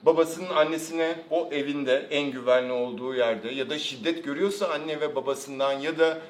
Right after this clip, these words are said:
çok samimi bir akrabası gelip anne ve babası tarafından kucaklanıp o adamdan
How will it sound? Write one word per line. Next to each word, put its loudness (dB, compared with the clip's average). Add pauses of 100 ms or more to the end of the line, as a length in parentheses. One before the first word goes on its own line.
(280)
çok 4
samimi 0
bir 4
akrabası 4
gelip -2
anne 0
ve 0
babası -4
tarafından 2 (340)
kucaklanıp 4
o 6
adamdan 4